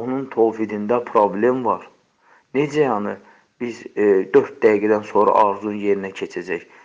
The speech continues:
Yəni ən a-, ən aqil insan belə bu şeyləri oxuyub dərhal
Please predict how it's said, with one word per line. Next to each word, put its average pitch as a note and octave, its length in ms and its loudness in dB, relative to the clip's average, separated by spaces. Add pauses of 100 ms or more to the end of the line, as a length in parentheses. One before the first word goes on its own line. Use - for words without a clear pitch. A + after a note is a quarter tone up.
(140)
Yəni A#2+ 320 0
ən E3 160 0
a-, B2 400 0
ən E3+ 180 0 (140)
aqil C3+ 400 4
insan C3+ 460 -4
belə B2 180 2 (100)
bu - 60 -6
şeyləri B2 640 2
oxuyub D3 480 -4 (320)
dərhal C3 480 2